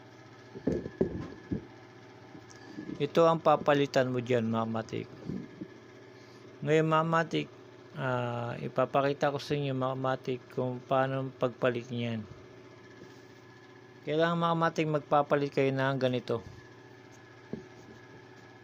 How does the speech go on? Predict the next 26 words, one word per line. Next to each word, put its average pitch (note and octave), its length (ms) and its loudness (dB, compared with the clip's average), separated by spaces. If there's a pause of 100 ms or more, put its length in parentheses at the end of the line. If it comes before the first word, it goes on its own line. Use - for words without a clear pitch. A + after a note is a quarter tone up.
(320)
Isang D3 240 2
set C#3+ 320 2
to, C#3+ 160 2
mga C3 160 2
kamatik. B2 420 0 (540)
Halimbawa, C#3+ 560 6
mga C#3+ 240 4
kamatik, D3 400 0
hindi B2+ 480 0 (720)
umiikot C#3 560 4
yung C#3 160 -4
electric C3+ 560 0
fan C3+ 160 2
nyo. C#3 320 0 (1120)
Ang D3 160 4
problema D3+ 560 6
kaagad C#3+ 400 6
yung, C#3+ 160 2
mga C#3 160 2
kamatik, C#3 400 0
huwag B2+ 160 2
yun B2+ 240 0
nang B2+ 160 0
ipaayos. C3+ 560 4
Kahit B2 240 0
ikaw B2+ 240 4